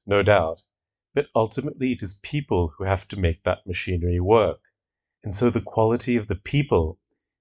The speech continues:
their skills and education, is what is more important.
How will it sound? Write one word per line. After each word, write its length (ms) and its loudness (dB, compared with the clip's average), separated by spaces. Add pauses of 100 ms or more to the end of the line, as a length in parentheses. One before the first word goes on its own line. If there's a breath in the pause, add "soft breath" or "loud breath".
their 80 0
skills 580 0
and 160 -2
education, 800 -2 (400)
is 120 -6
what 260 4
is 120 -2
more 260 2
important. 600 2